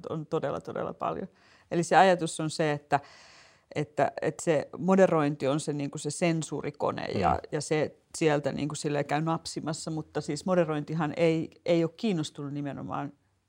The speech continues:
Speaker 1: tän tyyppisistä asioista. Moderointi on kiinnostunut siitä, että onko se sisältö loukkaavaa, mut se ei ole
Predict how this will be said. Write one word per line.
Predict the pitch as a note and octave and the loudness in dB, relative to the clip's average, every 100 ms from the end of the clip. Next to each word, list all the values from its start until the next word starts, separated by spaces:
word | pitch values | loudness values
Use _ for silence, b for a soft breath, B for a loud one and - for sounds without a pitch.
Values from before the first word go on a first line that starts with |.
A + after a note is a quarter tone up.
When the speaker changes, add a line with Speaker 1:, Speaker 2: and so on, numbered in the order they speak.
| _ | _
Speaker 1:
tän | - E3 D3+ | 2 2 0
tyyppisistä | F3 E3+ D#3+ D#3+ - - | -6 -6 -8 -8 -6 -6
asioista. | D#3 - - F3+ | -6 -8 -4 0
Moderointi | F#3+ F#3 E3 D3+ D3+ | 4 4 2 -2 -6
on | |
kiinnostunut | D3+ D#3 D3+ - D3+ | -6 -6 -6 -6 -6
siitä, | - D3+ C#3+ | -4 -4 -4
että | C#3 | -6
onko | D3 | -8
se | - | -8
sisältö | D3+ E3 D#3 D3 F3 | -8 -6 -6 -2 0
loukkaavaa, | G3+ G3+ E3+ - - - - | 4 4 2 -2 0 2 0
mut | - E3+ | -4 -4
se | - | 0
ei | |
ole | E3 | 0